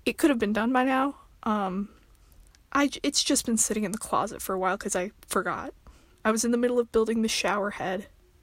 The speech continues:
and it, suddenly it was lost, you know? Anyway, so usually my tiny house is in here. Like,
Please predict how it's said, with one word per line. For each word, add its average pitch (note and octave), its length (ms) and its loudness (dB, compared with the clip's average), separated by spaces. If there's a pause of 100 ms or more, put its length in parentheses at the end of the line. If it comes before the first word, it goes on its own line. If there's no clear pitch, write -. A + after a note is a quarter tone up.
(1160)
and A3 140 2
it, - 140 -2
suddenly A3 400 0
it F#3+ 80 -4
was - 140 -6
lost, - 640 -6 (560)
you A#3 100 0
know? A#3 280 0 (100)
Anyway, A3 400 2 (300)
so B3+ 500 4
usually F4+ 460 2
my C4+ 160 0
tiny A3 360 -2
house - 300 -6
is G3+ 120 -6
in F#3 120 -2
here. G3+ 320 -8 (680)
Like, A3 200 0